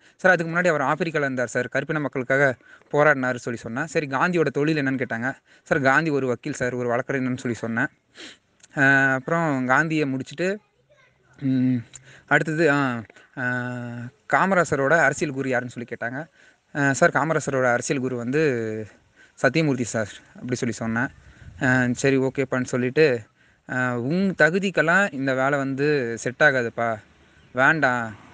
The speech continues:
ஆ, இது என்ன ஆறாயிரத்தி ஐந்நூறு சம்பளத்துக்கு நீங்க எதுக்கு வரீங்க?" அப்படின்னு மறுபடியும் அந்த ஃபஸ்ட்டு எனக்கு மூணு பேர் உட்காந்துருந்தாங்க. அதுல சென்ட்ரல் உட்காந்துட்டு இருக்கவர் மட்டும் திருப்பி திருப்பி இதே கொஸ்டினை என்கிட்ட வந்து ரைஸ் பண்ணிகிட்டே இருந்தாரு. ஆ, ரைஸ் பண்ணி முடிச்சுட்டு பக்கத்துல இருக்கிறவரு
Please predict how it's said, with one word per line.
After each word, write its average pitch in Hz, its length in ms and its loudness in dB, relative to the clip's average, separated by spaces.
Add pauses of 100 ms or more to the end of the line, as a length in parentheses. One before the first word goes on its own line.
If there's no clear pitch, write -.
(180)
ஆ, 139 200 -2
இது 139 180 -2
என்ன 143 360 2
ஆறாயிரத்தி 151 220 4
ஐந்நூறு 131 220 -4
சம்பளத்துக்கு 143 420 -4
நீங்க 139 220 -6
எதுக்கு 123 240 -6
வரீங்க?" 117 320 -6 (380)
அப்படின்னு 123 180 4
மறுபடியும் 139 380 2
அந்த 117 420 -2 (140)
ஃபஸ்ட்டு 151 280 0
எனக்கு 139 240 -2
மூணு 156 200 -2
பேர் 160 200 0
உட்காந்துருந்தாங்க. 120 380 -2
அதுல 151 180 0
சென்ட்ரல் 143 480 -2
உட்காந்துட்டு 131 220 -2
இருக்கவர் 123 180 -2
மட்டும் 139 340 -4 (400)
திருப்பி 147 280 0
திருப்பி 151 300 0
இதே 143 180 4
கொஸ்டினை 143 240 -2
என்கிட்ட 123 280 -4
வந்து 127 260 0
ரைஸ் 117 260 -2
பண்ணிகிட்டே 120 240 0
இருந்தாரு. 113 380 -2 (840)
ஆ, 131 340 4
ரைஸ் 147 240 2
பண்ணி 156 220 -2
முடிச்சுட்டு 147 600 2
பக்கத்துல 170 300 0
இருக்கிறவரு 143 580 2